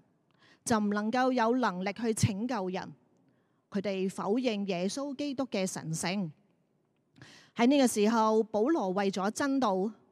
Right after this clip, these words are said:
當然係會挺身而出啦。佢寫信畀歌羅西嘅教會，對佢哋針對基督身份嘅謬誤加以反駁，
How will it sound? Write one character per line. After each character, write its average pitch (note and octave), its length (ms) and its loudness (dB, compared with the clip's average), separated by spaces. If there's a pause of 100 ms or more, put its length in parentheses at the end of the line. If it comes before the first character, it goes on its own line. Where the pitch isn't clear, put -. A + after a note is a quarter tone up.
(180)
當 C#4+ 240 -4
然 A3+ 120 -2
係 A3+ 200 -2
會 F#3 120 -2
挺 F3+ 300 -4
身 B3 220 -2
而 F#3 160 -4
出 C4+ 180 -4
啦。 C4+ 240 -2 (520)
佢 E4+ 120 2
寫 D4+ 300 0
信 C#4 260 0
畀 B3 200 0
歌 D#4+ 200 2
羅 G3 240 2
西 - 120 -6
嘅 A3+ 320 0
教 G3 260 0
會， F3+ 420 -2 (400)
對 A#3+ 160 4
佢 A#3 140 0
哋 A3 220 2
針 C#4 280 0
對 A3+ 240 2
基 C#4 260 0
督 C#4+ 140 0
身 C#4 260 0
份 G#3+ 240 -2
嘅 G#3 120 0
謬 F#3 420 0
誤 F3 400 -4
加 A#3 200 -2
以 F3 160 0
反 E3+ 380 -2
駁， E3 200 2